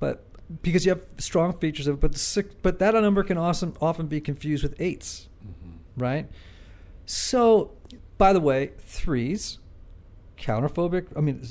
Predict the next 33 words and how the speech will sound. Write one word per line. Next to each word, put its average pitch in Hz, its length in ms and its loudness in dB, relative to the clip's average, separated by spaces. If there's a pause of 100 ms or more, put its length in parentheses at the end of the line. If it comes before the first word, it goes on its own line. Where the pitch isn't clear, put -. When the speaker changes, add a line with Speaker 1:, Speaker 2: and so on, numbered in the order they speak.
Speaker 1:
uh, 127 120 2
one-to-one 165 520 0
fours, 127 500 -4 (720)
counterphobic 180 580 0
sixes, 156 560 -6 (320)
and 160 260 -4
eights. 107 440 -6 (840)
That 131 280 0
is 127 160 0
not 120 340 0
unusual 143 560 0
for 127 160 -4
me 120 160 -2
to 120 80 -2
go 127 160 -2
through 127 240 -6
those 127 220 -4
numbers 110 480 -4
and 117 180 -2
think 117 240 -4
to - 80 -8
myself, 113 440 -4
"Yeah, 131 240 -2
well, 117 380 -4 (280)
those 120 560 -2
numbers 147 340 -2
can 123 140 -4
get 120 200 -2
confused 117 460 -6
with 101 120 -8
each 104 160 -8
other," 95 280 -8 (240)
right? 110 280 -4